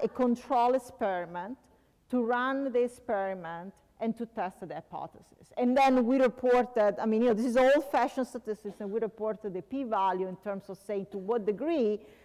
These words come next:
we, um, have evidence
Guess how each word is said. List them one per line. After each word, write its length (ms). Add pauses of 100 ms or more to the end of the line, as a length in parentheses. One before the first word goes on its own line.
(240)
we, 420 (260)
um, 960 (100)
have 580 (160)
evidence 760